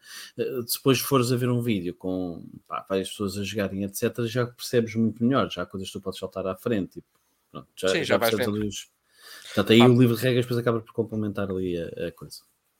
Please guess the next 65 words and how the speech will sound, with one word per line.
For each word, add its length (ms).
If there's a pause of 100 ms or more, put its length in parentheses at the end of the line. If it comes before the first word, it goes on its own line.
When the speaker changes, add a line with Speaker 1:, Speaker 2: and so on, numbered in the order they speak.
(140)
Speaker 2:
Eu 160
aí 100
prefiro, 300
é 40
como 160
eu 40
digo, 100
prefiro 220
antes 140
ver 140
o 60
gajo 240
a 40
explicar-me 440
o 60
livro 160
de 80
regras, 520 (300)
para 120
eu 60
depois, 340
ok, 340
eu 60
sei 160
que 100
ele 60
falou 200
disto 220
no 80
livro 140
de 60
regras, 180
deixa-me 240
cá 120
ver 140
lá 80
para 140
trás 220
quando 140
estiver 240
Speaker 1:
Hum. 40
Speaker 2:
a 20
jogar 220
o 40
jogo, 220 (320)
ok, 280
ele 120
falou 280
disto, 260
eu 60
lembro-me 280
disso, 140
está 140
aqui, 260
ok, 360
tá, 200 (100)
exatamente, 580
segue. 240 (800)
É 80
isso 140
que 80
eu 40
sinto 280
mais. 320 (460)
Ah, 500